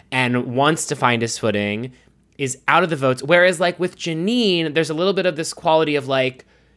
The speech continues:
you're making bad decisions so often, aligning yourself with the wrong people, that, like, there's an inevitability of, like, "Jeanine, you just weren't playing a good game."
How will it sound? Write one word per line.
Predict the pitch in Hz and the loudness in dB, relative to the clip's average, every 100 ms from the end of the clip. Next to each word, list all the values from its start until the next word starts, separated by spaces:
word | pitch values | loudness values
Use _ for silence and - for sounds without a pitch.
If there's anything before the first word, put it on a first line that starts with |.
| _ - | _ -8
you're | 127 185 196 | 2 4 4
making | 175 175 180 165 160 | 2 0 -2 -2 -2
bad | 143 139 139 | 0 2 2
decisions | 131 - 139 123 113 110 110 - - _ _ _ | -2 -4 -4 -4 -6 -6 -8 -10 -14 _ _ _
so | - - 156 151 | -10 0 2 4
often, | 127 123 127 190 208 220 - 147 | 4 0 0 -2 -2 -4 -4 -2
aligning | 139 151 175 | 2 2 2
yourself | 175 175 170 | 0 0 -2
with | 170 165 | -2 -2
the | |
wrong | 156 143 135 | 0 -2 -2
people, | 139 131 131 123 123 123 - _ _ _ | -6 -4 -2 -2 -2 -6 -16 _ _ _
that, | 139 135 | 2 2
like, | 131 123 - _ _ _ _ 131 | 0 -2 -6 _ _ _ _ 0
there's | 170 - | 0 0
an | - 165 | -4 -2
inevitability | 165 180 190 165 165 160 143 | 2 2 2 2 4 4 2
of, | 131 | 0
like, | 131 | -2
"Jeanine, | 131 147 143 | -4 -4 -4
you | 127 | -4
just | 127 139 | -4 -4
weren't | 131 135 | -6 -6
playing | - 143 135 | -8 -6 -4
a | |
good | 120 120 101 | -4 -4 -4
game." | 127 120 139 185 208 | -4 -2 -2 -2 -4